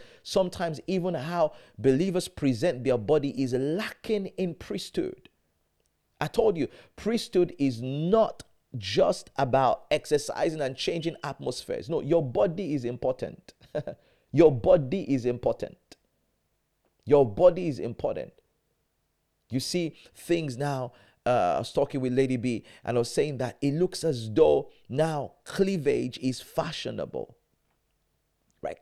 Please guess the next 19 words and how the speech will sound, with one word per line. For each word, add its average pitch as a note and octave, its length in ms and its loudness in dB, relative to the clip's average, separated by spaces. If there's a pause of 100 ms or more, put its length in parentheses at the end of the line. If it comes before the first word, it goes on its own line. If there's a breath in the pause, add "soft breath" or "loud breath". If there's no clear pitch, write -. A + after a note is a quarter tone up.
Cleavage E3 500 0
is C3+ 200 -2
fashionable. B2+ 920 -6 (1040)
See G3 220 -4
that? G3 260 -4 (400)
Okay. C#3+ 340 2 (120)
And D3+ 160 0
you've E3 280 -2
got E3 280 -2
people E3+ 440 0 (180 loud breath)
saying, D#3+ 440 0
"Hey, D#3 320 2 (200 soft breath)
I'm, C3+ 240 -2
I'm D#3+ 160 2
in C#3+ 180 -2
ministry D#3+ 640 -2
and B2+ 140 0
I'm D3 200 0 (200 loud breath)
leading," D#3+ 400 2